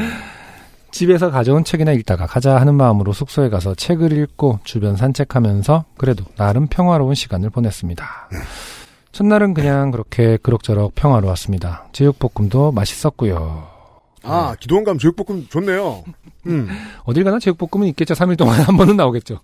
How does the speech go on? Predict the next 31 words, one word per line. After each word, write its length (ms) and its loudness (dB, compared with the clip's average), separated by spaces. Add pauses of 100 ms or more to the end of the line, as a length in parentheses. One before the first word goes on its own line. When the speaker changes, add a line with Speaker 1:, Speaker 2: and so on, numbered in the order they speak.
Speaker 2:
<laughs> 580 -2 (1040)
아, 80 -6
그래요? 260 -4
Speaker 1:
대한민국의 640 0 (320)
소울푸드니까요. 800 -8 (420)
음. 240 -18 (580)
Speaker 2:
그리고 260 2 (180)
어제 200 2
한 140 2
양념이 340 0
있으면 160 -4
낙지볶음, 640 -4
Speaker 1:
그렇죠. 200 -4
Speaker 2:
오징어볶음. 520 -2
네. 220 -2
Speaker 1:
네. 200 -12 (1600)
다음날 340 2
아침 380 -2
산책하고 580 -4
책만 340 -2
읽는 200 0
것도 260 -2
지겨워서 600 -6
혹시나 300 -2
Speaker 2:
음. 40 0
Speaker 1:
하는 160 -4
마음으로 400 -6
예배 220 -2
장소에 340 -8
갔습니다. 720 -14
Speaker 2:
아, 180 -20